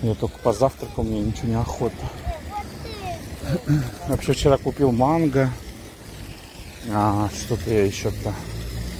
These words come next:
А, виноград. Знаете, сегодня хочу на фруктах посидеть.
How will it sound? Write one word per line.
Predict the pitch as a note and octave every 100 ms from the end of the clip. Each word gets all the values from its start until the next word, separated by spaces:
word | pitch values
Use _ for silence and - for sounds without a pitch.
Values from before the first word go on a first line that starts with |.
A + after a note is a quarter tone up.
| - -
А, | B2
виноград. | G#2+ A#2 A#2+ A#2+ C3+ D#3 C3
Знаете, | A2 A#2+ A#2+
сегодня | - A#2+
хочу | B2+ -
на | A#2+
фруктах | A2+ C3+ C3+ - -
посидеть. | D2+ - - A2 F#2+ F2+